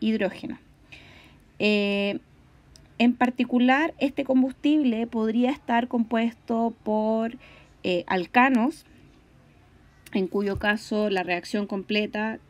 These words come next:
con oxígeno da C O dos y agua, o alquenos, que, eh, es una, eh, reacción más o menos similar. El,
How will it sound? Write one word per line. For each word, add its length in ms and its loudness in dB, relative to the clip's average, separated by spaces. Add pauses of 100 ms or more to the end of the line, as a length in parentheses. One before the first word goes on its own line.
(160)
con 420 0
oxígeno 760 -2
da 460 -4
C 260 -6
O 100 -4
dos 360 -4
y 100 -2
agua, 420 -2 (420)
o 340 2 (160)
alquenos, 640 0 (480)
que, 380 0
eh, 420 -4 (220)
es 160 0
una, 560 0
eh, 400 -6
reacción 720 -4
más 200 -4
o 60 0
menos 280 -6
similar. 460 -4 (720)
El, 680 0